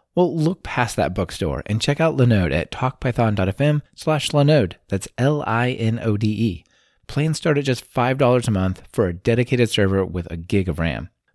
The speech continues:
They have ten data centers across the globe, so no matter where you are or where your users are,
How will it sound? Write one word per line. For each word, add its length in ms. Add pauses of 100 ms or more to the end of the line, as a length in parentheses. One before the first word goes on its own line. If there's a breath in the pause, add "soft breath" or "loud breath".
They 60
have 160
ten 280
data 220
centers 300
across 380
the 120
globe, 340
so 140
no 160
matter 320
where 140
you 180
are 320
or 80
where 180
your 240
users 360
are, 260